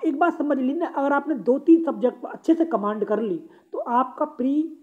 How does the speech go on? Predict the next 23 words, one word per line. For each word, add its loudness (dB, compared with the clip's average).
निकलने -2
से -10
कोई -2
भी 0
दुनिया 0
की -6
ताकत -4
नहीं -2
रोक 4
सकती। -12
अभी 8
भी, 6
अभी 6
भी 10
वक्त 0
है। -8
यकीन 2
मानना, -2
अगर 0
आप -2
जैसे -6
मान -2
लो -4